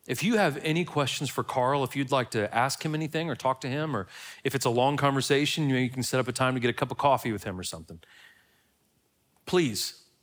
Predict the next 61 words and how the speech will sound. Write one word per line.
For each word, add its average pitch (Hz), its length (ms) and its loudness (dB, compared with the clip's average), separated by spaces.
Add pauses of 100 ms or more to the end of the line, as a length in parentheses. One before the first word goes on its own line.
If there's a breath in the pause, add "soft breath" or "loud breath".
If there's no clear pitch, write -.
make 156 220 -2
yourself 175 320 0
at 180 60 0
home. 123 380 0
Please 147 240 0
come 147 140 -4
up 123 120 -2
and 117 100 -8
talk 107 200 -4
to - 40 -20
Carl, 80 360 -6
okay? 131 300 -8 (1600 loud breath)
We 170 120 6
have 180 120 6
men 180 200 8
and 220 120 6
women 208 200 6
on 170 180 6
both 160 200 8
sides 156 340 6
of 139 60 2
the 135 60 6
stage 135 380 4
that 135 80 2
would 113 100 2
like 117 160 4
to 117 60 -4
pray 117 240 4
with 107 200 2
you. 92 160 -6 (340)
As 143 120 2
your 196 100 6
heads 180 200 4
are 180 80 4
bowed 156 220 6
and 151 80 2
your 139 100 4
eyes 139 200 4
are 135 40 0
closed, 135 360 2 (200 loud breath)
let 151 60 -4
me 180 100 4
be 160 160 2
just 131 160 0
very 131 300 4
vulnerable 107 500 2
with 98 200 0
you 104 80 -6
for 98 120 -6
a 87 40 -8
second. 92 320 -6 (1300 loud breath)
I 151 200 8
bet 160 440 8
I'm 135 200 6
not 143 200 6
the 135 120 2
only 139 280 2
one 135 240 6
in 123 80 2
this 123 220 0
room 98 320 -2